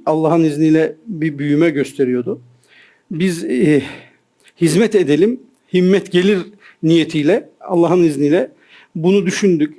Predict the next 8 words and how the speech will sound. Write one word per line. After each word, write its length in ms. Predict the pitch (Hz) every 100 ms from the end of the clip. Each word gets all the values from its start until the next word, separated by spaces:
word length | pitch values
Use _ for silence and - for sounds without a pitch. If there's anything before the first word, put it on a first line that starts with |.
| -
E, 300 | 156 143 139 139
daha 220 | 143 165
önce 260 | 151 156
işte 240 | 143 - 156
yöneticilerimizden, 1160 | 151 - 160 151 151 139 147 147 147 131 147 135 _ _ - - - -
e, 240 | 139 135 135
Abdülaziz 720 | 143 135 143 147 147 143 -
kardeşimiz, 720 | 160 147 135 - 151 135 -